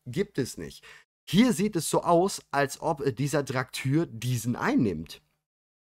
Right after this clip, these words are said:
Ob wir ihn jetzt wirklich als Emote bekommen zusätzlich, also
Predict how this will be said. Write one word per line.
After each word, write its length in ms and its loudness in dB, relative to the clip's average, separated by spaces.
Ob 160 8
wir 80 8
ihn 140 6
jetzt 180 2
wirklich 260 -2
als 260 0
Emote 540 4
bekommen 560 2
zusätzlich, 640 -2
also 260 -2